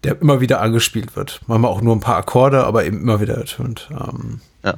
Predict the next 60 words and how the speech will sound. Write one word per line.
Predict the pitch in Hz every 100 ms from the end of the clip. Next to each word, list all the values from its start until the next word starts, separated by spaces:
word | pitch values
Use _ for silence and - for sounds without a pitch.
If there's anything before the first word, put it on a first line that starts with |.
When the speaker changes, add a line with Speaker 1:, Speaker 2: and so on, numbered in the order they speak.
| -
Speaker 1:
das | - - -
ist, | 123 - -
äh | 135 139
Speaker 2:
Wo-, | 110 113
wobei, | 131 160
wobei | - 123 147 120
eben | 120
wieder | 127
D-, | 95 98 110
Dvorak's | 92 107 120 117
Aus | 110 -
der | 110
neuen | 107 104
Welt | 104 110
ist | 101 -
ja | 101
eben | 101
auch, | 101 113 -
also | -
Speaker 1:
Ja. | 143
Speaker 2:
geht | 139
ja | 95
auch | 107 -
immer | 90
wieder | 95 95
zurück | 98 92 -
auf, | 90 -
auf | -
das, | 92 -
auf | 80 -
das, | 87 - -
ähm, | 90 87 87 87 85 78 85 - - - - - - - -
auf | 107
das | 107 -
bekannteste | - 117 110 110 - 98
Thema | 123 120 104 95
des, | 92 85 - 82
äh, | 90
der, | 92
der | 90 87
Sinfonie. | 90 - 92 92 98 - _ _ -
Speaker 1:
Mhm. | 90
Speaker 2:
Und, | 87 87 -
und, | 80 85 - -
äh, | 85 82 85 82
wiederholt | 90 87 92 92
sich | 92
da | 90
ja | 87 85
auch. | 92
Also, | 92 110
wie |
gesagt, | 131
ich | 117
find | - 156
das, | -
ich | -
find | -
das | 196
schon, | 170